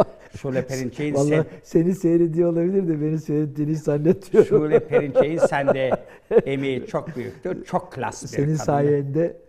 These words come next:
Speaker 1: bu programı seyrediyor olabilir. Yoksa benim programlarıma <laughs> hiç
Speaker 2: Bakmıyor mu?
Speaker 1: seyretmiyor. <laughs> Ama
Speaker 2: Peki,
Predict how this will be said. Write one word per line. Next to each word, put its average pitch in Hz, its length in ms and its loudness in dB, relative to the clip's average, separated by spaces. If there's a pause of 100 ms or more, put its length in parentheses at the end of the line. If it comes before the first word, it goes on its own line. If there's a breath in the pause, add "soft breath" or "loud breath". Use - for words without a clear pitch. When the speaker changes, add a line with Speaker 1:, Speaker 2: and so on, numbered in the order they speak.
(360 soft breath)
Speaker 1:
bu 131 240 -4
programı 131 500 -2
seyrediyor 131 480 -2
olabilir. 135 260 -2
Yoksa 139 300 -4
benim 135 220 -2
programlarıma 131 800 -2 (100)
<laughs> - 120 -6
hiç - 280 -2
Speaker 2:
Bakmıyor 214 320 8
mu? 156 80 -4
Speaker 1:
seyretmiyor. - 440 -8
<laughs> - 1300 -12
Ama 165 160 0
Speaker 2:
Peki, 156 380 2